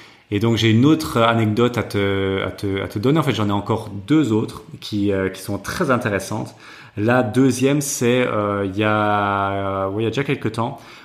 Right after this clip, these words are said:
on avait eu une vacancière qui avait loué notre, euh, Airbnb. Et en fait, nous, on a mis, euh, en, avec un petit éclair, donc c'est une, euh,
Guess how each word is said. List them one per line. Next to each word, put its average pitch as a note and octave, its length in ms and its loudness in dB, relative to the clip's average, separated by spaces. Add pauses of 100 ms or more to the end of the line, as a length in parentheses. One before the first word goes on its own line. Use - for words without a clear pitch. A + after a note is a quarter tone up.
(140)
on A2 160 0
avait A#2+ 320 4
eu D3 180 4
une A2+ 220 4
vacancière C3 840 -2
qui - 80 -4
avait G2+ 140 0
loué A2+ 240 2
notre, G#2+ 320 -4
euh, F#2+ 420 -2 (480)
Airbnb. G2 440 -2 (580)
Et G#2+ 60 4
en A2 120 6
fait, D3 300 0
nous, D3 120 4
on C#3 60 4
a A#2 100 4
mis, C3 480 4
euh, G#2+ 280 0
en, G#2 420 0
avec G2 240 0
un G2 80 -2
petit - 280 -2
éclair, A2 420 2
donc G#2 160 -2
c'est - 200 -12
une, G#2 160 0
euh, G2 200 -2